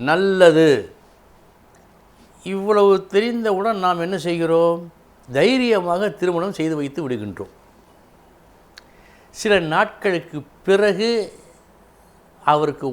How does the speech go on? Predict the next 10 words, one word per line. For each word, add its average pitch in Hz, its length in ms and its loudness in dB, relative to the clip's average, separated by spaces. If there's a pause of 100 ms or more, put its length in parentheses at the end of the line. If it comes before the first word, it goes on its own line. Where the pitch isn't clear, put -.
உடல் 175 220 0
நலம் 147 260 -4
சரியில்லாத 147 680 -2
காரணத்தால் 139 680 -4 (460)
இல்வாழ்க்கை 175 1160 0 (320)
சோபிக்கவில்லை. 160 1160 -6 (1600)
ஏன்? 87 240 -6 (1800)
இங்குதான் 131 680 -4 (500)
நாம் 143 280 -2 (160)
கவனிக்க 240 640 0